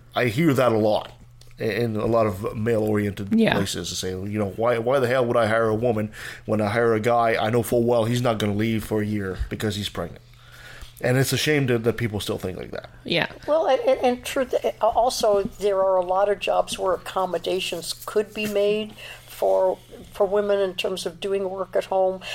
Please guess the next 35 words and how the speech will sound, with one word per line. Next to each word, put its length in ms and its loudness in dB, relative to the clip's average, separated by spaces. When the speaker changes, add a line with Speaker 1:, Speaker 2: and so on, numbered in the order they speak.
Speaker 3:
There 180 2
are, 320 2
there 260 -8
are 140 2
different, 720 -6
different 380 -8
ways 300 -2
that 100 2
Speaker 1:
Yeah. 80 -4
Speaker 3:
would 160 -4
be 120 -4
open, 280 0
but 140 0
it's 120 -4
always 240 2
surprising 640 0
that 220 -2
some 220 0
guy 220 2
just 300 -4
doesn't 280 -2
realize 720 2
for 100 -2
some 240 -2
reason 360 0
that 140 4
if 120 -6
it 100 0
wasn't 300 0
for 100 -6
pregnancy, 540 -2
he 180 -6
wouldn't 340 -4
be 140 -8
here. 240 -4